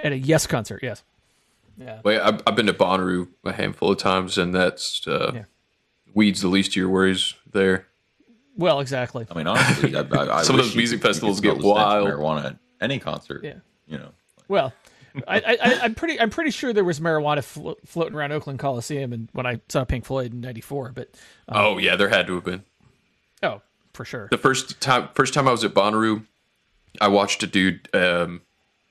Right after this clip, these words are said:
Speaker 2: <laughs> I watched a dude, uh, smoke wax, which I didn't even really know what it was at the time,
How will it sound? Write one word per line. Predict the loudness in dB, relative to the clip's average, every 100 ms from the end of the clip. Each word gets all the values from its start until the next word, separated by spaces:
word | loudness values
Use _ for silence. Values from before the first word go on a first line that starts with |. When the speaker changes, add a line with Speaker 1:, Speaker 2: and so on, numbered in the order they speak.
| _ -8
Speaker 2:
<laughs> | -8 -10 _ -20 _ _ 0
I |
watched | 2 2 0
a |
dude, | 0 2 4 2 -4 -2
uh, | 2 2 2 -2 -8 _ _ _
smoke | -2 0 0
wax, | 0 2 2 2 -4
which | -4 0
I |
didn't | 2 2
even | 0
really | 0 2
know | 4
what | 2
it | 2
was | 2 2 0
at | -4 -8
the |
time, | -2 -2 -2